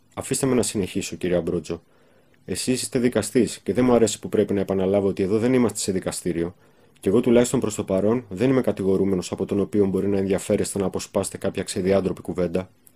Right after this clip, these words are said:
Η επανάσταση θα είναι βίαιη,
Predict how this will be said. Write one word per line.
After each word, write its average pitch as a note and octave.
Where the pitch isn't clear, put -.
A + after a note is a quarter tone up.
Η G2
επανάσταση G#2
θα A2+
είναι A#2
βίαιη, G#2